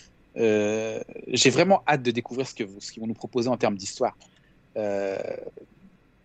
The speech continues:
le Skyrim des es-, de, de, de l'espace, si, ça quand même, ça, ça me parle quand même. Euh,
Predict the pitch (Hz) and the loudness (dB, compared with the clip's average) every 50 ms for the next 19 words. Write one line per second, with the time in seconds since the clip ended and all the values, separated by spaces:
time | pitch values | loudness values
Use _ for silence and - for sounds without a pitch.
0 | _ - 120 117 - - 165 147 143 151 156 139 127 120 110 120 - - - 127 | _ 4 4 4 8 8 8 8 8 8 6 6 6 4 4 4 0 0 -4 -8
1 | 110 107 101 110 107 104 107 113 110 - - 151 127 - - - 135 - - 104 | -6 -6 -4 -6 -4 -4 -4 -4 -2 0 2 2 2 0 -2 -8 -8 -6 -6 -8
2 | - 104 104 104 101 - - - _ - - 104 101 92 - - 98 95 95 - | -8 -8 -8 -8 -10 -10 -10 -12 _ -10 -8 -6 -6 -4 0 0 0 0 0 -8
3 | 90 80 76 76 _ _ _ _ - 90 | -10 -12 -12 -18 _ _ _ _ -18 -18